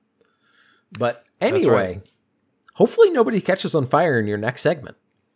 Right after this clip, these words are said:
Speaker 2: I sure hope not. That would be quite the scene. Quite the scene.
Speaker 1: <laughs> Yeah?
Speaker 2: It would be
Speaker 1: That
Speaker 2: quite
Speaker 1: was
Speaker 2: the
Speaker 1: a qu-,
Speaker 2: scene.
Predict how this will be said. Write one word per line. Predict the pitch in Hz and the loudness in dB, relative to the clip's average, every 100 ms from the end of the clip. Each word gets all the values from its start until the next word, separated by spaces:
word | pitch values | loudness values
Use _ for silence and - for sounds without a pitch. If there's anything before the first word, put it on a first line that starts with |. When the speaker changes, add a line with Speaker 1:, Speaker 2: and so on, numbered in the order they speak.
| _ - - _ - | _ -20 -20 _ 0
Speaker 2:
I | 139 170 190 208 202 _ _ | 4 4 4 0 -6 _ _
sure | - - - 160 156 160 160 156 | -12 -8 -4 0 2 2 0 -2
hope | 139 131 | -4 -6
not. | 113 95 95 - _ 127 | -8 -8 -10 -16 _ -2
That | 135 | 0
would | 160 160 | 0 0
be | 160 165 160 160 151 _ _ _ _ _ _ | -2 -2 -4 -6 -10 _ _ _ _ _ _
quite | - 196 214 | 2 4 4
the | 226 | 0
scene. | - 277 196 - _ _ _ _ _ _ _ _ _ _ _ _ _ | -2 -2 -2 -8 _ _ _ _ _ _ _ _ _ _ _ _ _
Quite | - 151 | 0 0
the | - | 0
scene. | - 131 - | -4 -2 -2
Speaker 1:
<laughs> | 139 | -2
Yeah? | 147 - _ _ _ - | -4 -4 _ _ _ -4
Speaker 2:
It | |
would | 143 | -2
be | 147 | 0
Speaker 1:
That | 143 | 2
Speaker 2:
quite | 151 160 | 0 0
Speaker 1:
was | - | -4
Speaker 2:
the | |
Speaker 1:
a | |
qu-, | |
Speaker 2:
scene. | 117 | -4